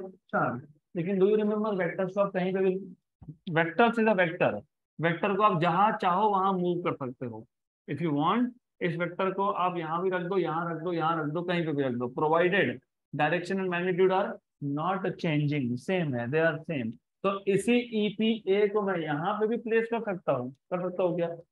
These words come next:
यस। तो उन्होंने वही किया है, they have done the same thing। What they have done is, सिर्फ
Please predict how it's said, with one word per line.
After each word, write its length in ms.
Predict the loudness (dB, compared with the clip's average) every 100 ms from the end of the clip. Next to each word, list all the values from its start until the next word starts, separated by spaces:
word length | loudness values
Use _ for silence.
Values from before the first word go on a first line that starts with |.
| _ -14
यस। 440 | -10 -10 -14 -20 _ _ _ 2
तो 120 | 4
उन्होंने 240 | 6 4 4 6
वही 220 | 6 4
किया 220 | 2 2
है, 140 | 2 2
they 180 | 2 2
have 120 | 2
done 180 | 0 -2
the 80 | -4
same 260 | -2 -2 -2
thing। 180 | -4 -6 -12 -18 _ _ _ _ _
What 260 | -2 0 0
they 140 | 0
have 160 | 0 0
done 240 | -2 -2
is, 240 | -2 -2 -4 -14 _ _ _
सिर्फ 200 | 0 0